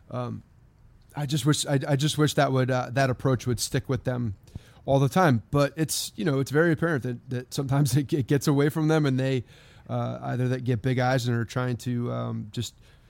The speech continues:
just smack the ball out of the park or whatever. But, you know, Sanchez had a really good at bat as well and hit that, that screaming li-, uh,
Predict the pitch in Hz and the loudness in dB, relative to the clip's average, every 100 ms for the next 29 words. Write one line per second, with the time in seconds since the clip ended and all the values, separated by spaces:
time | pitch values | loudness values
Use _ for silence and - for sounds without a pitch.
0 | _ _ - 120 - 143 139 127 139 135 | _ _ -4 0 0 2 0 2 0 4
1 | 139 139 139 139 139 135 - 151 165 156 | 4 4 4 2 2 0 0 0 0 0
2 | 139 170 156 127 165 175 180 180 - 202 | 2 4 4 4 4 2 4 4 4 2
3 | 208 190 165 151 156 156 151 147 135 143 | 4 2 4 4 4 4 4 2 2 0
4 | 135 120 147 139 135 135 131 135 143 139 | 0 0 0 0 0 -4 -2 -2 -2 -2
5 | 127 - 127 120 - 147 139 135 127 131 | -4 -6 -8 -6 -4 0 2 2 0 -4
6 | 127 123 | -6 -8